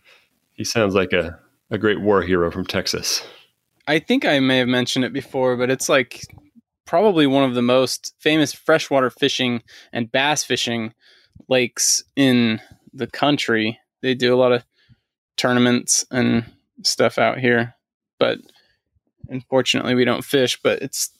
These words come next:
Speaker 2: it's really pretty and we always have a good time here.
Speaker 1: Nice. Is it bitter cold out there right now, I'm imagining?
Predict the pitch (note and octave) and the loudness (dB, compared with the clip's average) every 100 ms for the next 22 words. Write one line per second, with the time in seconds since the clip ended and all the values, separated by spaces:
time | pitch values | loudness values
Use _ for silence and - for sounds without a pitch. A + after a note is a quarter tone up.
0 | - C3 C3+ C3+ C3+ B2 - C3 A2+ A#2 | -8 -4 2 4 4 2 0 -2 2 0
1 | A2+ - A#2+ A2 G#2 A2 G#2+ - E2+ E2+ | -2 -6 -4 -4 -4 -4 -4 -6 -4 -2
2 | D#2 D2 - - _ - - G2 - - | -4 -4 -6 -6 _ -16 -12 -12 -10 -12
3 | - - - _ _ _ _ _ _ _ | -12 -14 -16 _ _ _ _ _ _ _
4 | - F#2+ F2+ - - _ _ - A#2 G#2 | -4 -4 -4 -10 -12 _ _ -4 -2 0
5 | G#2 - - _ _ _ _ _ - A#2+ | -2 -4 -16 _ _ _ _ _ -10 -2
6 | G2+ G2 F#2 G2+ G#2 - - _ - A#2 | 0 0 0 0 0 -2 -12 _ -4 -2
7 | G#2+ A2 A2+ A#2+ A#2+ C#3 A2 G#2 G#2 G#2 | 2 2 2 2 0 0 -2 0 0 -2
8 | B2 C#3 | -2 -6